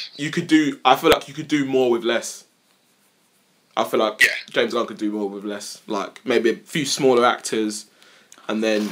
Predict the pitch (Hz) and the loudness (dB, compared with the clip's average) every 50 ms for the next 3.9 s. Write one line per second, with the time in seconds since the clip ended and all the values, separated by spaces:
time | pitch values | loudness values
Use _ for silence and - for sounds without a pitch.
0 | - - - - - 127 - 123 120 117 113 104 98 95 - _ _ _ - - | -8 -12 -12 -2 0 0 2 2 2 2 2 2 2 0 -4 _ _ _ -20 -16
1 | _ - - 185 175 151 - - 156 147 147 - - - - - - - 151 147 | _ 0 2 2 2 2 4 2 2 2 0 -4 -12 -12 -10 -10 -8 -8 0 4
2 | - 202 190 180 143 160 165 160 - - 131 131 127 127 120 120 120 - - - | 6 6 6 6 2 0 0 0 0 0 0 0 0 -2 -6 -10 -14 -16 -20 -20
3 | - - - - - 156 156 151 - 127 117 - - - 104 98 98 110 | -20 -20 -18 -2 0 2 2 2 0 -4 -6 -6 -8 -8 -8 -8 -8 -10